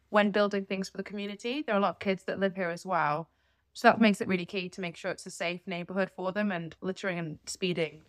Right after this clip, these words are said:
are definitely big issues that impact young families and kids and even the elderly that live here too.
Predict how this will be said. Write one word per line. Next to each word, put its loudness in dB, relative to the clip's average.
are 2
definitely 4
big 6
issues -2
that -4
impact -4
young -4
families 2
and -8
kids -4
and -2
even 2
the 2
elderly 2
that -6
live -2
here -4
too. -16